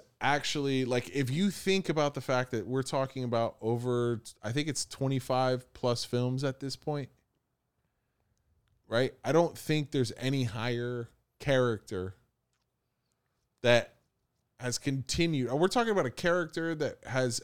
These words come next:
has literally been on the screen since, since my stepfather was a teenager.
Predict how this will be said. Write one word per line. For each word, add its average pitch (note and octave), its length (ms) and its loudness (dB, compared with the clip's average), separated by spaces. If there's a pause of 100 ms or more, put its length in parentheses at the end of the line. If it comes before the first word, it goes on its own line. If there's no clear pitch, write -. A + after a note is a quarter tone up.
has A#2 260 -2
literally D3 440 4
been C3 400 2
on C#3 260 0
the C3 100 0
screen B2+ 520 -2
since, A#2+ 320 -4 (580)
since D#3 440 0 (1000)
my C#3+ 440 0
stepfather C3 1120 4 (280)
was B2 160 -2
a G#2+ 260 -2 (100)
teenager. C3 640 0